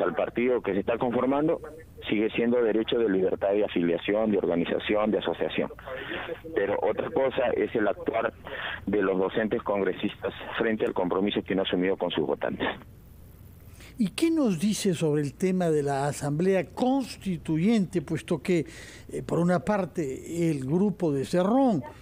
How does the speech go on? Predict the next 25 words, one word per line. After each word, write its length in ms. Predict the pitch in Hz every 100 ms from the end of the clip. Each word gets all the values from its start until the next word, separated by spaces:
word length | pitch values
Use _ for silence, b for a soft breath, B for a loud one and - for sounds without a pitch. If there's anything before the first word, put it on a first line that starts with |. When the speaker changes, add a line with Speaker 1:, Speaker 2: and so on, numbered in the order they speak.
| B
Speaker 2:
insiste 840 | 170 151 147 - 240 240 - - 156
en 160 | 160 214
eso 340 | 240 - 151
como 200 | 156 156
el 160 | 160 185
núcleo 440 | 262 233 180 160
de 60 | 147
la 100 | 139
captura 480 | 160 - 214 202
total 540 | - 156 - 202 190 151
del 320 | 220 285 247
poder, 460 | - 175 185 226 226 B B -
pero 320 | 262 254 320 -
vemos 340 | 170 190 196 -
por 240 | 196 185
las 160 | 185 185
encuestas 720 | 185 220 220 - - 190 - B B B
que 120 | 147
la 80 | 131
inmensa 560 | 147 165 254 269 208 185
mayoría 480 | 170 170 175 208 185
de 100 | 147
la 160 | 151
opinión 400 | 190 180 175 196
pública 460 | - 220 220 208